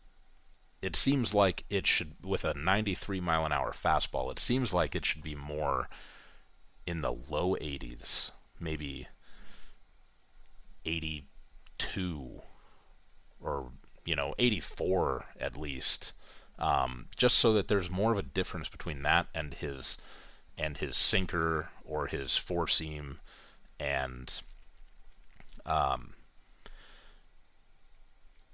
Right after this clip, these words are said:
I think that if he can develop the control for the four seam fastball a little bit more, with that, with that spin that he can put on the fastball that he, that he put on it last year, I should say, which,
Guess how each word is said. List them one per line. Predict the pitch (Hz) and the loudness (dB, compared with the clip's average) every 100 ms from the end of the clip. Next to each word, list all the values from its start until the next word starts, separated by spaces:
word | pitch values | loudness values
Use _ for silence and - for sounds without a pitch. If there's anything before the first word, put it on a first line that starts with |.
| - - - - - - | -20 -18 -16 -16 -14 -2
I | 95 | 0
think | - 131 - | 6 4 6
that | 107 | 4
if | 104 - | 4 4
he | 117 | 0
can | - 107 | 2 4
develop | - 117 117 - | 6 8 8 6
the | 95 | 0
control | - 69 - 98 113 | -4 -4 2 4 4
for | 110 78 | 2 -2
the | 69 | -2
four | 95 90 | 0 2
seam | - 85 71 | 2 0 -2
fastball | - 80 - - 78 67 64 | 4 6 6 6 6 6 2
a | 80 | 0
little | 78 73 | -2 -2
bit | 73 | -4
more, | 73 71 67 | -2 -2 -2
with | 78 85 | -2 0
that, | - 127 - - - - - - - - - - - - | 4 4 4 -4 -16 -18 -20 -20 -20 -20 -20 -20 -20 -4
with | 104 - | -2 2
that | 110 90 | 4 6
spin | - - - 131 156 | 4 2 6 6 6
that | 110 | 4
he | 90 113 | 0 0
can | - 76 - | 0 -2 -2
put | - 120 - | 4 4 4
on | 82 73 | 0 0
the | |
fastball | 64 - 90 113 - 73 65 | 0 4 6 6 4 2 2
that | 67 71 | 0 -2
he, | 98 90 - - - - | -2 -2 -6 -16 -16 -8
that | - 87 | 0 0
he | - | 0
put | - - 117 | -2 2 2
on | 92 82 | 2 0
it | - | 0
last | 69 67 - - | 2 2 2 -2
year, | 80 98 60 - | 0 2 2 0
I | 67 | -2
should | - - - | 0 -2 -4
say, | - 120 | -2 -4
which, | 120 76 - - | -4 -4 0 -2